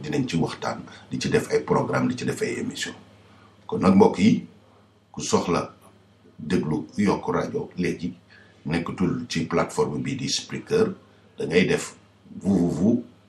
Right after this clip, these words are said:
point yokku rajo point com, maanaam w w w point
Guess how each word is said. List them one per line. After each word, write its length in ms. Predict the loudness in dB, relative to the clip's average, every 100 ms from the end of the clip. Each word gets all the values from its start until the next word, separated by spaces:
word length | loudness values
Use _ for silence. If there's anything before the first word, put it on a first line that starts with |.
| _ _ _
point 260 | 2 2 2 -2
yokku 340 | 2 2 4 0
rajo 360 | 2 2 0 0 -2
point 260 | 0 0 -2
com, 260 | -2 -2 -4 -10 -20 -20 -6 2
maanaam 380 | 4 4 2 6
w 200 | 6 6
w 600 | 2 2 -2 -2 -2 -4 -4 -10 -4
w 160 | -4 -4
point 300 | -4 0 0